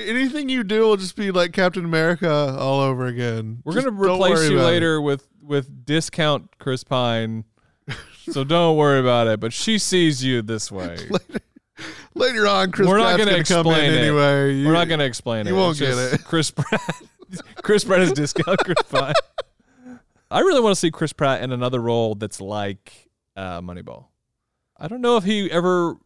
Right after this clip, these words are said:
Speaker 2: if he'll ever take anything that's not a leading man role now, but I wanna see him in a serious thing again. You know,
Speaker 1: Oh,
Speaker 2: he
Speaker 1: man.
Speaker 2: can do it. So
Speaker 1: I feel like if I,
Speaker 2: we'll see.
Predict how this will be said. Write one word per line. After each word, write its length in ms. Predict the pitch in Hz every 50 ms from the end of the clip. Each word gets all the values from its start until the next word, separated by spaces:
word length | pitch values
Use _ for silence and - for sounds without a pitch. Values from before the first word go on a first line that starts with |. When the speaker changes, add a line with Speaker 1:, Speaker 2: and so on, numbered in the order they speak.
| _ 82 101 110 92 _ _ -
Speaker 2:
if 80 | 135 -
he'll 240 | - 175 170 147 131
ever 220 | 143 143 143 131
take 260 | 131 151 135 127 -
anything 280 | 131 123 120 120 120 113
that's 160 | 107 107 -
not 220 | 110 107 107 107
a 20 | 104
leading 340 | 98 98 98 98 98 95 95
man 260 | 95 98 98 95 95
role 200 | 95 92 92 92
now, 360 | 95 98 98 95 90 90 - _ _ _ _ _ _ _ _ _ _ _ _
but 220 | - 104 98 - -
I 40 | 175
wanna 160 | 202 214 202
see 140 | - 226 214
him 80 | 214 214
in 60 | 214
a 40 | 202
serious 320 | - 220 214 202 156 -
thing 260 | - - 104 98 98 - _ _ _ _ _ _ _ -
again. 380 | 104 101 104 98 95 95 101 - _ _ _ _ _ _ -
You 80 | 110
know, 60 | 131 147
Speaker 1:
Oh, 140 | 196 220 185
Speaker 2:
he 60 | 165
Speaker 1:
man. 100 | 165 170
Speaker 2:
can 80 | - -
do 140 | 151 147
it. 200 | 139 143 - - -
So 160 | - 123 120
Speaker 1:
I 60 | 131 -
feel 160 | - 427 403
like 100 | 403 302
if 120 | 247 - 131
I, 40 | 117
Speaker 2:
we'll 80 | 117 113
see. 80 | 107